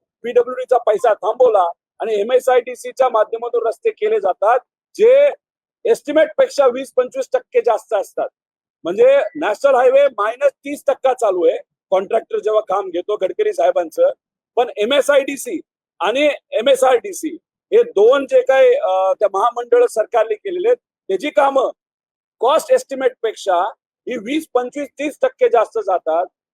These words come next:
आणि एमएसआयडीसी मध्ये चौदा हजार कोटीचा घोटाळा, एमएसआरडीसी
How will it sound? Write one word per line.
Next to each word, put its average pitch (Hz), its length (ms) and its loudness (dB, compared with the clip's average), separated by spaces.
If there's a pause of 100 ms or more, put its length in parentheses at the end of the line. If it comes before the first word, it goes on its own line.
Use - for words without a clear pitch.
आणि 233 140 -2
एमएसआयडीसी 254 720 0
मध्ये 262 220 2
चौदा 254 400 2
हजार 262 220 2
कोटीचा 233 480 -2
घोटाळा, 156 480 -2 (420)
एमएसआरडीसी 247 680 0